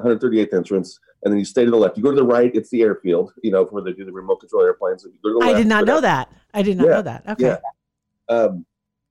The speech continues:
Speaker 1: so you go to the left there. So, um, instead of taking the trail around the lake, if
Speaker 2: Yeah.
Speaker 1: you go to the left past that playground area, there's a trail back there
Speaker 2: Oh.
Speaker 1: that will take you around the other side of the lake, and it'll take you up into the neighborhood of Standing Bear,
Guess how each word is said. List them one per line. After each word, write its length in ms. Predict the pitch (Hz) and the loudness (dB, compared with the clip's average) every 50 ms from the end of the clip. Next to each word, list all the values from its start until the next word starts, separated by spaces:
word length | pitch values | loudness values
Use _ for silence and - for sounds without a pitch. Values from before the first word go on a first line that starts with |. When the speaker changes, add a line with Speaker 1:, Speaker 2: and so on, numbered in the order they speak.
| _ _ _ | _ _ _
Speaker 1:
so 140 | - - 123 | -8 -6 -4
you 60 | 113 | -2
go 100 | 104 139 | 0 0
to 60 | 147 | 0
the 40 | 139 123 | 2 2
left 360 | 110 110 117 123 123 - - | 2 2 2 0 0 0 0
there. 240 | 113 104 107 107 - | -2 0 -2 -4 -6
So, 260 | - 131 110 - _ _ - | -4 -4 -4 -4 _ _ -4
um, 300 | 123 113 107 98 95 92 - | 0 0 0 0 -2 -4 -8
instead 320 | 110 104 - - 175 180 | -8 -8 -4 -2 0 0
of 120 | 196 175 165 | 0 0 0
taking 300 | - 156 143 143 160 135 | -2 -2 -2 -2 -4 -2
the 80 | 123 | -2
trail 420 | 110 - - 127 120 113 113 110 101 | -2 -2 0 2 2 2 2 2 0
around 360 | 98 98 107 101 98 98 95 | 0 0 0 -2 -2 -2 -2
the 80 | 87 90 | -2 -4
lake, 400 | 90 92 92 107 143 - _ _ - | -2 0 0 0 0 -2 _ _ -8
if 100 | 113 104 | -6 -4
Speaker 2:
Yeah. 80 | 98 | -4
Speaker 1:
you 100 | 113 101 | -4 -4
go 260 | - - 135 147 160 - | -2 0 2 2 2 2
to 160 | - - - - | 0 -4 -2 -2
the 80 | 113 | -2
left 440 | 107 101 98 101 107 127 - - _ _ - | 0 0 0 2 0 0 -2 -6 _ _ -12
past 260 | - 117 110 117 113 - | -8 -6 -6 -4 -4 -2
that 180 | 110 92 - - | -4 -4 -4 -2
playground 420 | - 98 110 110 127 127 131 127 | 0 0 0 2 0 0 0 0
area, 320 | 120 123 127 135 143 151 151 _ _ _ _ _ _ - | 0 0 0 0 0 -2 -2 _ _ _ _ _ _ -2
there's 200 | 110 104 101 107 | -2 0 0 -2
a 40 | |
trail 380 | - - - 127 120 117 117 107 | -6 -4 -2 2 2 4 4 4
back 340 | 90 98 92 85 80 - - | 2 0 -2 -2 -4 -4 -2
there 360 | 98 98 101 113 143 156 _ _ - | 0 2 2 2 -2 -4 _ _ -10
Speaker 2:
Oh. 420 | 170 156 170 208 247 294 302 302 - | -8 -8 -8 -8 -10 -12 -10 -4 0
Speaker 1:
that 180 | 214 202 101 151 _ _ _ _ _ _ | 0 0 0 -2 _ _ _ _ _ _
will 80 | - - - | -16 -12 -6
take 140 | - 104 - 110 | -6 -4 -4 -2
you 100 | 104 101 | -2 0
around 160 | 101 98 90 | 0 -2 -2
the 80 | - | 0
other 140 | 123 101 107 | 0 -2 -2
side 160 | 110 - 117 | -2 -2 -2
of 80 | 113 107 | 0 2
the 40 | 110 | 2
lake, 120 | 110 113 117 | 2 2 0
and 40 | |
it'll 100 | 107 101 | -2 -4
take 240 | 95 - 127 110 98 | -2 0 -2 -2 0
you 100 | 113 104 | 0 0
up 140 | 101 - - | 0 0 -2
into 320 | 101 95 - - - 104 | -4 -4 -4 -4 -4 -2
the 80 | 92 92 | -2 -2
neighborhood 420 | 92 107 101 95 95 92 95 87 | 0 0 0 0 0 0 2 2
of 140 | 90 87 - | 2 0 -2
Standing 300 | - - 98 92 92 87 | -2 -4 -4 -4 -4 -2
Bear, 360 | 80 87 85 87 82 80 80 | -2 -2 -2 0 -2 -4 -6